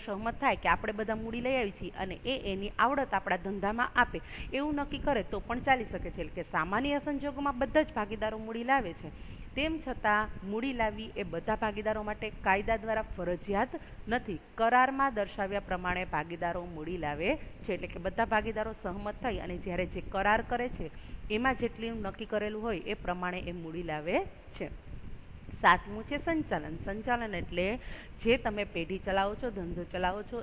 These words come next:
એનો વહીવટ, એની વ્યવસ્થા અને એનો નિર્ણય કોણ લેશે તે. તો કે ભાગીદારી પેઢીમાં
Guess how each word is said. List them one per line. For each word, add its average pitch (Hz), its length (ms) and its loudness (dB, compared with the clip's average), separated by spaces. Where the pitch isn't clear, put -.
એનો 185 220 -4
વહીવટ, 196 680 0
એની 170 160 -6
વ્યવસ્થા 180 420 -4
અને 185 160 -4
એનો 170 140 -6
નિર્ણય 190 280 -4
કોણ 277 320 -2
લેશે 175 400 -4
તે. - 220 -2
તો - 60 -4
કે - 120 -10
ભાગીદારી 220 580 2
પેઢીમાં 202 560 0